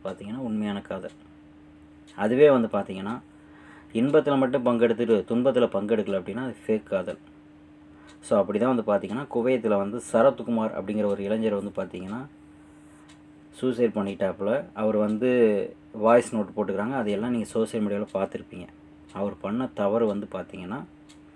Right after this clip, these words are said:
முழுக்க முழுக்க வெளிநாட்டுல வேலையில இருந்துட்டு, தான் குடும்பத்துக்கு காசு பணம் அனுப்பாம, காதலிக்கு காசு பணம் அனுப்புனதால தான் வந்து இந்த நிலைமை ஏற்பட்டது. இதை பத்தி நம்ம ஃபுல் டீட்டெயிலாக பார்ப்போங்க. வணக்கங்க, இது உங்கள் ராம்குமார்.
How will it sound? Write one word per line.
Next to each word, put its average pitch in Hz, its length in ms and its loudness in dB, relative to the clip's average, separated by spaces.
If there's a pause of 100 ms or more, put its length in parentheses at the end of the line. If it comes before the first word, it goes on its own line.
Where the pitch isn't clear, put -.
(1500)
முழுக்க 156 320 0
முழுக்க 143 360 6
வெளிநாட்டுல 127 340 4
வேலையில 110 360 6
இருந்துட்டு, 101 340 -2 (680)
தான் 143 240 6
குடும்பத்துக்கு 139 460 4
காசு - 220 6
பணம் 110 200 0
அனுப்பாம, 104 380 -2
காதலிக்கு 113 460 0
காசு 101 260 0
பணம் 98 200 -4
அனுப்புனதால 92 440 -8
தான் 117 160 -8
வந்து 110 240 -6
இந்த 107 200 -2
நிலைமை 98 360 -6
ஏற்பட்டது. - 480 -12 (680)
இதை 92 160 -6
பத்தி 107 220 -10
நம்ம 113 240 -4
ஃபுல் 104 120 -6
டீட்டெயிலாக 101 400 -6
பார்ப்போங்க. 92 340 -6 (600)
வணக்கங்க, 123 460 2
இது 104 160 0
உங்கள் 113 280 4
ராம்குமார். 92 520 -4